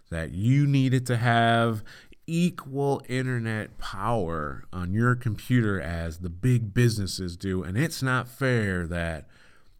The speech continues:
Coca-Cola has more bit rates on their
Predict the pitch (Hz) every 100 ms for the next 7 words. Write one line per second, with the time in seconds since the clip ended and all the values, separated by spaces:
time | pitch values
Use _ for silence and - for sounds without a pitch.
0 | - - - 120 117 101 - 120 117 101
1 | 87 95 92 87 98 101 104 98 95 90
2 | - - - - _ 87 90 - 127 -
3 | 104 95 92 95 92 101 104 101 95